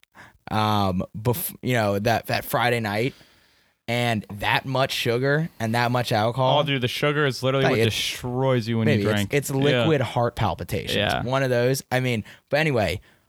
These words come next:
Speaker 1: I woke up the next morning with, like, the worst hangover of my life, but at the same time, I was also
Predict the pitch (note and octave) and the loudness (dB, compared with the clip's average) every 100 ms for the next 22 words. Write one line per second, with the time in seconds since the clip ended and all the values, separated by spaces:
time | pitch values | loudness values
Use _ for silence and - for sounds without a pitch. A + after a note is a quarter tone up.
0 | _ C3+ C#3 C#3 D3+ C#3 C3+ C3+ A#2+ A#2+ | _ -2 0 0 0 0 0 0 0 0
1 | A#2+ G#2+ A#2 G2 F#2 - _ _ - G#2+ | 0 -2 0 0 -2 -8 _ _ -4 -2
2 | G#2 G#2+ A2+ A2+ G#2+ G#2 G2+ E2 E2 E2 | 2 0 0 0 2 2 0 0 -2 -2
3 | G2+ - F2+ G2+ - F2+ F#2+ F2+ F2 G2 | -4 -6 -6 -4 -4 -4 -2 -2 -2 -4
4 | G2+ _ _ _ _ _ _ _ _ - | -6 _ _ _ _ _ _ _ _ -2
5 | A2 G#2+ G#2 F#2+ G2 A2 G2 F#2 F#2+ | 0 2 0 0 0 0 0 0 -2